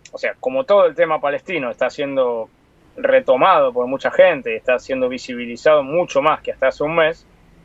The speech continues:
la flotilla es parte de eso. Entonces les, les duele que, que,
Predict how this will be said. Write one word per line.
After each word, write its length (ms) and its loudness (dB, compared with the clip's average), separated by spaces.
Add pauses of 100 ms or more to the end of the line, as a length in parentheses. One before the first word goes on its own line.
(360)
la 220 2
flotilla 420 0
es 60 0
parte 340 0
de 220 4
eso. 240 -8 (540)
Entonces 360 -4
les, 140 -2
les 220 -8
duele 460 2
que, 200 -6
que, 300 -10